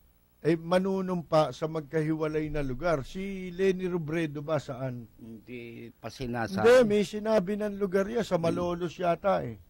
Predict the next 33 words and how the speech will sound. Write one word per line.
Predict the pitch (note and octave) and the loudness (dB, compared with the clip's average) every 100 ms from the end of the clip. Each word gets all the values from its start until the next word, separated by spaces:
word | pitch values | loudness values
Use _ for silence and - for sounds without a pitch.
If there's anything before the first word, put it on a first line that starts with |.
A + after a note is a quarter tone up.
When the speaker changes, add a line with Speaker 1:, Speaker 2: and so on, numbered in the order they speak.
| _ - - _ | _ -20 -20 _
Speaker 2:
Malolos | - G2 F#2+ F#2+ F#2 F2 - | -2 0 2 2 2 -2 -4
ba? | E2 - G#2+ G2 - _ _ | -4 -2 0 -2 -10 _ _
Alam | A2 B2+ C3 | 0 2 2
ko | B2 E3+ | 2 2
sa, | D#3+ - A#2 A#2 | 4 4 4 4
ah, | A2+ A#2+ A2+ G#2+ | 2 4 4 2
ano | G#2+ G#2 | 2 0
siya | F#2 E3+ D#3 | -2 -2 -2
eh, | E2+ | -2
barangay | F#2 G2+ A2 A2 A2 | 0 0 0 0 -2
captain | - A2 - - G#2+ | 0 -2 0 -2 0
din | G2 G#2+ | 2 2
manunumpa | G#2 G2+ G2+ G2+ F2+ - D#2 - | 2 4 4 2 0 0 0 4
eh. | |
Speaker 1:
Hindi, | A#3+ A3+ F#3+ | 6 8 6
yung | A3+ A#3+ | 0 0
mag-o-officiate. | A3+ F3 G#3 G#3 F#3+ - D3 B2 - A2 A#2 C#3 | -2 2 2 4 2 -2 -6 -10 -12 -8 -4 -2
Pero | C3+ G#3 A3 | 2 6 6
Speaker 2:
Mm. | A3+ | 4
Speaker 1:
yung | A3+ A3 F#3 | 2 0 0
venue, | D#3+ F3+ E3 D#3+ C3+ B2 A#2 A2+ A2+ - - - | 0 0 0 -2 -2 -2 -2 -4 -6 -10 -20 -8
hindi | E3+ D#3 D#3 | -6 -2 -2
Speaker 2:
Mm. | C3+ | 0
Speaker 1:
ko | F#3+ | 4
alam | F3+ E3+ F3 | 6 6 2
kung | D3 D#3+ D3 | -2 -8 -6
parang, | D#3+ D#3+ D#3+ D#3+ D#3 D3 - - - - - - | -4 -2 -4 -6 -8 -10 -14 -18 -20 -20 -20 -18
natandaan | A#2 A#2+ D#3 D3 D#3 F3+ | -10 -2 -2 2 0 0
ko, | A#3 | -4
parang | - C3+ C#3 C#3+ | 0 2 2 0
doon | D3 A3 B3 D#3+ | 2 2 2 -2
eh. | G#2 F2+ | -4 -6
Speaker 2:
Mm-hmm. | - G2+ F#2 F#2 | 0 2 4 4